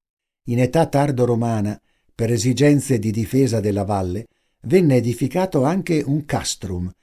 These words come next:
cioè un nucleo militare fortificato. Si trovava proprio qui, sul rilievo più elevato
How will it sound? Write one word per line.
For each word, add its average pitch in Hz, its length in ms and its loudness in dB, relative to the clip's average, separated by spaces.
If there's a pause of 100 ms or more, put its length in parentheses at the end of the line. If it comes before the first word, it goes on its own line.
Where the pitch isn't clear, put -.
(220)
cioè 131 320 2
un 120 160 0
nucleo 120 520 0
militare 104 680 -4
fortificato. - 1000 -12 (400)
Si 165 160 -6
trovava 147 460 0
proprio 185 380 -2
qui, 92 260 -8 (300)
sul 120 240 -4
rilievo 123 540 4
più 120 200 -6
elevato 107 600 -2